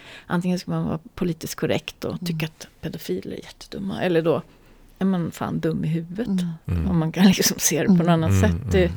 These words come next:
Speaker 3: mm.
Speaker 1: precis som du sa, jag
Speaker 2: Mm.
Speaker 1: tycker hela liksom samhället är så präglat idag av att det inte finns diskussioner.
Speaker 3: Mm.
Speaker 2: Mm.
Speaker 1: Att man kan liksom inte prata om saker längre för att man hela tiden blir påhoppad.
Speaker 3: Mm.
Speaker 2: Mm.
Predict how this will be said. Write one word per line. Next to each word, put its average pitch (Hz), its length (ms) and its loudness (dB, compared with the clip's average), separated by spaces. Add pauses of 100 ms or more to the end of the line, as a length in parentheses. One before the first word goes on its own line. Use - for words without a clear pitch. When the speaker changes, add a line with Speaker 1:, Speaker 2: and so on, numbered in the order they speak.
Speaker 3:
mm. - 840 -10
Speaker 1:
precis 202 220 4
som 196 140 6
du 240 160 10
sa, - 160 4
jag 170 100 10
Speaker 2:
Mm. 185 120 4
Speaker 1:
tycker 190 340 6
hela 185 240 6
liksom 170 220 2
samhället 208 840 8 (140)
är 214 340 10
så - 180 0
präglat 170 680 2
idag 160 340 4 (120)
av 160 460 2 (400)
att 190 160 0
det - 140 -2
inte 202 260 6
finns - 580 -2 (500)
diskussioner. 226 760 4 (120)
Speaker 3:
Mm. 95 180 2
Speaker 2:
Mm. 180 160 2 (680)
Speaker 1:
Att 254 100 8
man 247 100 12
kan 320 340 4
liksom 185 240 6
inte 175 140 2
prata 170 360 4
om 165 120 -4
saker 180 360 -4
längre 180 540 -2
för - 180 0
att - 380 -2
man 202 180 6
hela 196 180 6
tiden 175 240 -2
blir 175 100 -2
påhoppad. 208 680 -2
Speaker 3:
Mm. 90 160 0
Speaker 2:
Mm. 90 240 2